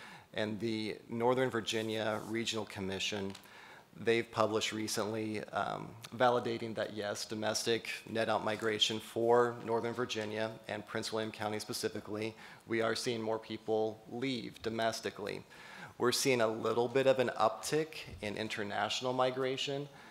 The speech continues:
but the study cites that because there were several travel restrictions that have since been lifted,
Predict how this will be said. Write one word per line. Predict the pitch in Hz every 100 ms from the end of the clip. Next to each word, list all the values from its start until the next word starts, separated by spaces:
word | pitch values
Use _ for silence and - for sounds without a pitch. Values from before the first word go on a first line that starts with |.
| - -
but | 110 -
the | 113
study | - - 120 120
cites | 107 - 107 107 -
that | 113 104 -
because | 101 110 110
there | 98 104
were | 104
several | - 104 101 - -
travel | - 104 107 110 107 107 110 110 - - - - - -
restrictions | 107 - 113 - - 131 127 131 -
that | 113 107
have | 98 104 104
since | - 117 110 -
been | - 101 98 104
lifted, | 110 - - 135 143